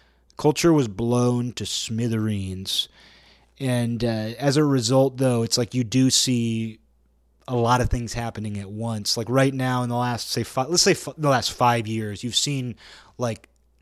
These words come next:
twenty-one-year-old Zomer girls who become influencers on Instagram, and they, they're going for this sort of, like,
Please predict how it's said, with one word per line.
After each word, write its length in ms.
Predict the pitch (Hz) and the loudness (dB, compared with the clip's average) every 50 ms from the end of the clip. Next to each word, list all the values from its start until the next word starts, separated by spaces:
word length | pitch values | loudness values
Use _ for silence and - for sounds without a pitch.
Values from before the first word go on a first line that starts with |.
| _ - | _ -18
twenty-one-year-old 880 | - - 165 175 185 185 170 160 156 156 151 143 135 131 127 123 123 117 | -8 0 2 4 4 6 4 4 4 2 2 4 4 4 4 4 2 0
Zomer 560 | 107 98 104 117 117 123 127 123 120 117 104 | -2 -2 0 2 2 2 2 4 2 2 2
girls 760 | 101 113 113 110 107 107 104 104 104 101 98 - - - - _ _ _ _ _ _ _ _ _ _ _ _ _ _ _ _ _ _ _ _ _ - - | 2 0 2 2 2 2 2 0 0 -2 0 -2 -2 -4 -6 _ _ _ _ _ _ _ _ _ _ _ _ _ _ _ _ _ _ _ _ _ -8 -2
who 120 | 139 139 | -2 0
become 380 | 127 135 123 - 147 135 127 131 | 2 2 0 2 2 2 2 2
influencers 920 | 127 143 143 143 139 - - 135 131 127 123 113 - 123 123 117 101 117 | 0 0 0 0 0 0 0 2 2 2 2 0 0 2 2 2 2 2
on 100 | 113 117 | 0 2
Instagram, 880 | 117 117 113 - - 127 107 113 110 107 107 107 107 104 104 104 101 - _ - _ _ _ _ _ _ _ _ _ _ _ _ _ _ _ _ _ _ - - - _ _ _ _ _ _ _ _ _ _ _ - | 0 0 0 0 -2 -2 -2 0 0 0 2 0 0 0 -2 -4 -6 -8 _ -20 _ _ _ _ _ _ _ _ _ _ _ _ _ _ _ _ _ _ -20 -20 -20 _ _ _ _ _ _ _ _ _ _ _ -2
and 220 | 143 131 127 131 | 0 0 2 2
they, 480 | 131 127 127 123 120 117 110 120 123 - _ _ _ _ _ _ _ 139 | 2 2 4 4 2 2 0 -2 -4 -8 _ _ _ _ _ _ _ -2
they're 180 | 120 135 131 | 4 4 4
going 340 | 113 104 147 131 131 131 123 | 4 4 2 2 4 2 0
for 140 | - - 127 | 0 -2 -2
this 160 | 117 117 107 | -2 -2 -2
sort 300 | - - - 127 127 117 | -2 0 0 0 2 2
of, 180 | 117 110 98 101 | 2 0 -2 -4
like, 440 | 107 110 107 104 101 _ - - | -6 -4 -4 -6 -6 _ -14 -20